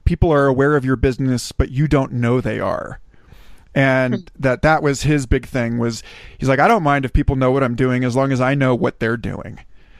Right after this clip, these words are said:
Speaker 1: The surveillance and the coveillance part of it. But there's, like,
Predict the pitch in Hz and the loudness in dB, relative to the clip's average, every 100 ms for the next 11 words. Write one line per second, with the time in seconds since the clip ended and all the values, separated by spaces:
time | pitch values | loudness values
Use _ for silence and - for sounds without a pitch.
0 | - - 131 - 160 147 139 123 117 110 | -14 -6 -6 0 2 4 2 2 -2 -6
1 | - - - - 123 113 - 143 131 123 | -10 -12 -10 -4 -4 -4 -2 -2 0 -2
2 | 110 110 101 - - - - - 139 113 | -4 -6 -10 -10 -12 -6 -2 0 0 0
3 | 110 - - - - 151 156 - 160 170 | -4 -6 -14 -20 -2 0 0 0 0 0
4 | 147 160 139 | 0 -2 -2